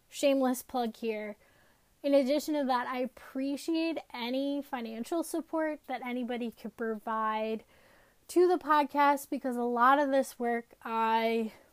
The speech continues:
pretty much do on my own. I do everything from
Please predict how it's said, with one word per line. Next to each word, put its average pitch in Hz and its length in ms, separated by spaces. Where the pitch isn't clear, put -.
pretty 285 200
much 262 340
do 247 220
on 220 160
my 214 160
own. 226 300
I 240 200
do 247 440
everything 302 560
from 247 280